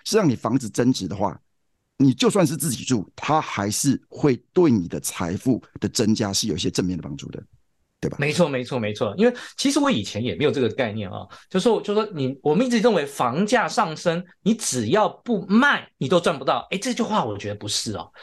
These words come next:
Speaker 2: 为什么呢？
Speaker 1: 嗯。
Speaker 2: 认为一个资产，其实在金融市场中间，只要被别人评定有价值，就有人愿意怎样借钱给你。
Speaker 1: 嗯，嗯。
Speaker 2: 对，对。那你这个借出来的钱中间，即便我是住同样的房子，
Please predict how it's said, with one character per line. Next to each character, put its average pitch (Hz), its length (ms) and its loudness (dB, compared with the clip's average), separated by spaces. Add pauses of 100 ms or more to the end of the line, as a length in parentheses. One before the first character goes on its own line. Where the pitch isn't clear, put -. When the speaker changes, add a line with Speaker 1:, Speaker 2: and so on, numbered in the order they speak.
(240)
Speaker 2:
为 - 80 4
什 - 120 0
么 147 60 -2
呢？ 151 140 0
Speaker 1:
嗯。 - 80 -14
Speaker 2:
认 269 140 2
为 175 180 2
一 226 60 0
个 143 160 2
资 - 280 -6
产， - 320 -8
其 - 160 -2
实 180 140 0
在 185 160 2
金 202 200 -2
融 143 140 2
市 175 160 -2
场 92 220 -6
中 127 200 0
间， 123 240 0 (140)
只 - 160 -4
要 202 160 4
被 220 180 4
别 139 220 -2
人 151 140 -4
评 131 260 -6
定 180 140 2
有 104 120 -4
价 117 240 -2
值， 95 220 -16 (260)
就 247 140 2
有 185 80 6
人 123 160 2
愿 147 240 -2
意 147 100 0
怎 101 140 -4
样 107 240 -4 (380)
借 - 120 0
钱 95 160 -6
给 92 200 -14
你。 117 60 -18 (500)
Speaker 1:
嗯， 90 320 2
嗯。 - 160 -2
Speaker 2:
对， 107 240 -4 (240)
对。 131 180 -2
那 240 180 2 (140)
你 160 140 0
这 277 100 0
个 269 80 2
借 269 160 0
出 - 140 -2
来 196 40 0
的 170 80 0
钱 143 220 -6
中 185 160 2
间， 180 220 0
即 185 160 0
便 262 120 4
我 151 120 2
是 147 100 -2
住 196 160 0
同 123 240 -4
样 151 80 0
的 123 80 0
房 95 240 -6
子， - 240 -10